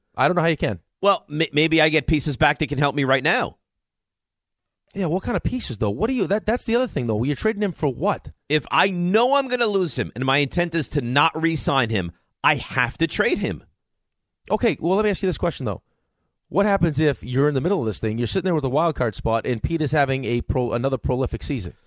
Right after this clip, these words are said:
Speaker 2: <sighs> God,
Speaker 1: where
Speaker 2: I
Speaker 1: average
Speaker 2: don't
Speaker 1: is up? Dude, the guy still, I mean, yeah, two seventeen looks like crap. He had forty-six home runs and drove in a hundred and eighteen
Speaker 2: I get it, and I
Speaker 1: runs.
Speaker 2: love him. I, I, I mean, I love Pete Alonso, but my, my point is this. My point is, don't sign him. My point is, if, if you're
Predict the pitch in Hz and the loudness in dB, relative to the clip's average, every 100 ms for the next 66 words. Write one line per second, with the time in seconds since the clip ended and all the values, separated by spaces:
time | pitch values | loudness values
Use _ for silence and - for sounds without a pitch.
0 | _ _ - - - - - - 160 143 | _ _ -18 -12 -10 -10 -12 -6 0 2
1 | 139 147 165 156 131 135 135 _ _ _ | 4 4 4 0 2 2 2 _ _ _
2 | - 349 - 240 254 - 220 185 180 160 | -2 0 2 2 2 2 2 4 2 2
3 | 208 143 - - 196 160 202 170 151 - | 0 0 0 0 -2 0 0 0 -2 -2
4 | 117 - 214 208 - - _ _ 262 240 | -4 0 0 2 0 -6 _ _ -6 -2
5 | 254 247 - 220 214 190 214 233 139 120 | -2 -2 -2 -2 0 0 0 0 -2 0
6 | 208 180 190 190 196 - 202 180 143 117 | 0 2 0 0 -2 -2 -2 -2 -4 -2
7 | 110 123 170 - 110 117 175 294 330 - | 0 2 2 2 2 2 4 4 2 -4
8 | - _ 110 143 - 185 - 165 196 175 | -8 _ 0 2 4 2 4 2 2 2
9 | 175 180 220 240 240 220 139 110 95 80 | 2 2 0 0 0 2 2 2 0 -4
10 | - 151 165 165 190 - 233 202 170 113 | -2 -2 -2 0 0 0 -2 0 0 -2
11 | _ _ 180 208 240 247 185 - 98 156 | _ _ 0 2 2 0 -2 -6 -2 2
12 | 165 - - 135 113 92 - _ _ _ | 2 0 0 2 0 -2 -10 _ _ _
13 | _ _ - 156 160 185 175 135 - _ | _ _ 0 2 2 2 2 0 -4 _
14 | _ - 175 - - 160 143 156 160 147 | _ 0 0 0 0 0 0 2 2 4
15 | 131 | 2